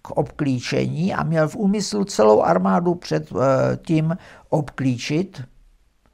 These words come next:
Eh, a, eh, a prolomil frontu a právě ta jezdecká divize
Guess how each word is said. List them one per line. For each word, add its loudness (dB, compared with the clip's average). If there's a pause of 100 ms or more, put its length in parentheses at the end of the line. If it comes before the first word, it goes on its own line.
(400)
Eh, 0 (1800)
a, 8 (640)
eh, -4 (600)
a 6 (560)
prolomil 12
frontu 2 (1160)
a 4 (320)
právě 6
ta 0
jezdecká 2
divize 0